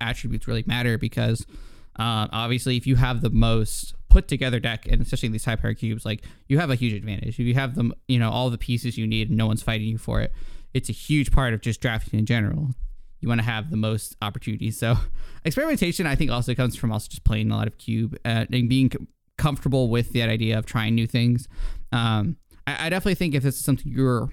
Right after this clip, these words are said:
wanting, that you feel like you need to work on, you wanna work on, uh, I would recommend trying a lot of the test drafts we do for these Cube League cubes, or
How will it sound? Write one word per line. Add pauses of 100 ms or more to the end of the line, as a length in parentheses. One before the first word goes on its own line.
(160)
wanting,
that
you
feel
like
you
need
to
work
on,
you
wanna
work
on, (300)
uh,
I
would
recommend
trying
a
lot
of
the
test
drafts
we
do
for
these
Cube
League
cubes,
or